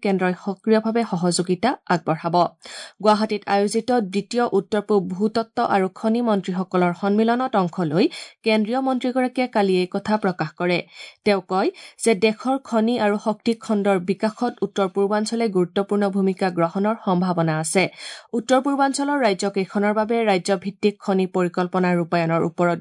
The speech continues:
গুৰুত্ব আৰোপ কৰা হৈছে বুলিও শ্ৰী ৰেড্ডীয়ে প্ৰকাশ কৰে। সন্মিলনত মুখ্য অতিথি হিচাপে অংশগ্ৰহণ কৰি অসমৰ মুখ্যমন্ত্ৰী ডক্টৰ হিমন্ত বিশ্ব শৰ্মাই কয় যে খনি আৰু খনিজাত পদাৰ্থ সঠিকভাৱে অন্বেষণৰ জৰিয়তে অসমৰ অৰ্থনীতি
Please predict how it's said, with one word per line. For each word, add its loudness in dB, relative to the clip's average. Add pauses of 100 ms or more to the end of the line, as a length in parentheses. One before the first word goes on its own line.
গুৰুত্ব 0
আৰোপ 0
কৰা 0
হৈছে 0
বুলিও 2 (440)
শ্ৰী 0 (160)
ৰেড্ডীয়ে -2
প্ৰকাশ -2 (260)
কৰে। 0 (720)
সন্মিলনত 0
মুখ্য -2
অতিথি -2
হিচাপে 0
অংশগ্ৰহণ 0 (120)
কৰি 2 (100)
অসমৰ 0
মুখ্যমন্ত্ৰী 0
ডক্টৰ -2
হিমন্ত 0 (120)
বিশ্ব 0 (140)
শৰ্মাই 0 (120)
কয় 2 (400)
যে 2 (140)
খনি 0 (120)
আৰু 2 (100)
খনিজাত 0 (160)
পদাৰ্থ 0 (140)
সঠিকভাৱে 0 (100)
অন্বেষণৰ 0 (100)
জৰিয়তে 0 (420)
অসমৰ 0 (120)
অৰ্থনীতি -2